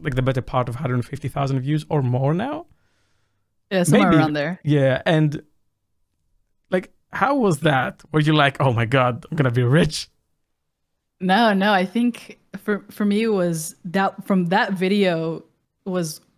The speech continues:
Speaker 2: what made Scott Hanselman D M me and be like, "Hey, do you wanna come on Azure Friday?"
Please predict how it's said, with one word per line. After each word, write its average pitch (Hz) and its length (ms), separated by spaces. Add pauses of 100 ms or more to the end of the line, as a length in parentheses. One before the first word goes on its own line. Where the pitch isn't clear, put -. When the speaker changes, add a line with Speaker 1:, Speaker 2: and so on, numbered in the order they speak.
Speaker 2:
what 180 240
made 175 280
Scott 170 300
Hanselman 165 460
D 156 140
M 165 160
me 160 120
and 165 120
be 160 100
like, 156 180
"Hey, 175 120
do 160 60
you 160 60
wanna 151 120
come 160 180
on 147 80
Azure 147 240
Friday?" 147 440